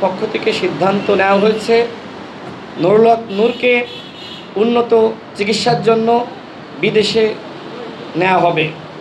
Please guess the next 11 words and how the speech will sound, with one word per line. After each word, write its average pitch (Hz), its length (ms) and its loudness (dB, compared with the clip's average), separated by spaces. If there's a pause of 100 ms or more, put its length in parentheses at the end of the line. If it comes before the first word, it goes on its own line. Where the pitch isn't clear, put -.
(580)
এবং 233 220 4
এটি 247 220 0
সরকারের 214 480 0
চূড়ান্ত 196 300 2
সিদ্ধান্ত, 190 600 0 (600)
সেটি 196 340 0 (260)
সরকার 185 300 4
আমাদেরকে 180 500 2 (300)
জানিয়েছেন। 208 600 2 (180)
অর্থাৎ 220 440 2 (760)
যারা 202 340 2